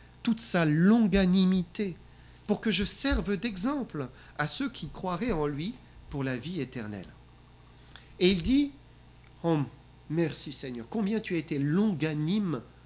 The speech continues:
avec moi. » Qu'est-ce que c'est la longanimité, hein ? Ça signifie supporter avec patience. Dieu a supporté avec patience l'apôtre Paul. Qu'est-ce que Dieu nous demande ?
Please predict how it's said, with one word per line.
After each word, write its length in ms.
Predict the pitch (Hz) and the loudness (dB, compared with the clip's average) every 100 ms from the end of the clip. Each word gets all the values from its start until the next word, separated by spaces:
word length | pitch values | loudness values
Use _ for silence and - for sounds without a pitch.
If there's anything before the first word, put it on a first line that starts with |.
| - | -12
avec 320 | 123 117 117 | -10 -8 -10
moi. » 180 | 113 101 - | -10 -12 -12
Qu'est-ce 180 | - 185 | -8 -8
que 80 | - | -6
c'est 180 | 170 247 | -8 -4
la 120 | 151 | -2
longanimité, 840 | 139 214 170 175 170 160 151 226 196 | -2 -2 -2 -2 -2 -4 -6 -8 -8
hein ? 120 | 165 - - - - - | -10 -14 -20 -20 -20 -14
Ça 140 | - | -8
signifie 400 | 170 196 196 185 | -4 -4 -6 -8
supporter 880 | 220 - - 269 - 233 - - 277 | -8 -6 -2 -4 -4 -8 -8 -6 -4
avec 240 | 190 160 175 - | -4 -6 -8 -10
patience. 800 | - 175 - - 127 110 - - - - - - - - - | -10 -8 -6 -6 -8 -12 -12 -14 -18 -20 -20 -20 -20 -20 -6
Dieu 220 | 135 247 | -2 0
a 60 | - | 0
supporté 960 | - - 349 - 285 220 - 247 240 | -2 0 -2 -2 -4 -6 -4 -6 -6
avec 340 | - 135 170 170 - | -6 -4 -4 -8 -6
patience 680 | 196 180 - 156 165 214 - - - - | -4 -4 -4 -4 -4 -6 -12 -18 -20 -8
l'apôtre 460 | 135 151 165 - | -8 -6 -8 -8
Paul. 180 | 147 127 95 - - - - - - - - - - - - - - - - - - - | -10 -12 -16 -20 -20 -20 -20 -20 -20 -20 -20 -20 -20 -20 -20 -20 -20 -20 -20 -20 -20 -18
Qu'est-ce 160 | - 156 | -12 -12
que 100 | - | -10
Dieu 180 | 113 127 | -12 -10
nous 140 | 120 | -12
demande ? 240 | 113 110 | -12 -14